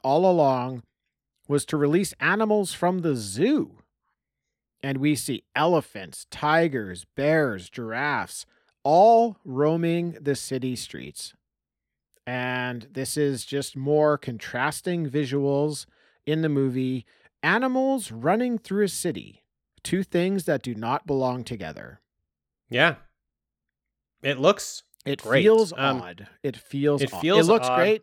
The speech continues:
Speaker 1: It feels odd.
Speaker 2: It feels odd. Um, you know, giraffes running down the bridge, uh, elephants running around. I think it looks really good. It reminds me of, um, a lot of other scenes in the movie where they've kind of pulled back and given a ver-, a,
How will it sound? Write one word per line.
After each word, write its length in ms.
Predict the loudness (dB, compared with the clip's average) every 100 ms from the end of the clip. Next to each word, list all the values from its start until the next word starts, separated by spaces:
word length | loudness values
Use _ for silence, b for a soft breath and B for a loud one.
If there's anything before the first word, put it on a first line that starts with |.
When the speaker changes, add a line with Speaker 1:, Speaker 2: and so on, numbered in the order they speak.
| _
Speaker 1:
It 140 | -18 -16
feels 340 | -10 -10 -10
odd. 340 | -12 -14 -16 -20 _ _ _ _ _ _
Speaker 2:
It 140 | -8
feels 320 | 0 2 2
odd. 320 | 4 4 4 0
Um, 460 | -4 -2 -4 -6
you 100 | -6 -4
know, 120 | -4
giraffes 520 | -2 0 0 0 -2
running 260 | -4 -4 -2
down 240 | -2 -2
the 60 | -6
bridge, 760 | -4 -2 -2 -2 -4 -10 -16
uh, 460 | -10 -6 -6 -6 -6
elephants 600 | -4 -2 -2 -4 -8 -8
running 240 | -8 -6 -6
around. 300 | -4 -6 -8 b b
I 80 | -4
think 140 | -2 0
it 60 |
looks 240 | -2 -2 -2
really 240 | 0 0
good. 320 | 0 0 0
It 200 | -2 -4 -2
reminds 440 | -2 -2 -2 -4
me 140 | -4
of, 200 | -2 -2 -4
um, 400 | -4 -4 -8 -16 _ _ _ _ _ _ _ _ _
a 120 | -2
lot 260 | 0 2 2
of 100 | 0
other 280 | -2 -4 -2
scenes 380 | -2 -4 -6 -6
in 80 | -6
the 60 |
movie 420 | -2 -2 -2 -2
where 180 | 0 2
they've 200 | 2 0
kind 280 | 0 0 2
of 280 | 2 0 _
pulled 360 | -2 0 0 -2
back 400 | 0 2 0 -2
and 160 | -4 -2
given 200 | -2 -4
a 60 |
ver-, 240 | 0 2 2
a, 220 | -2 -6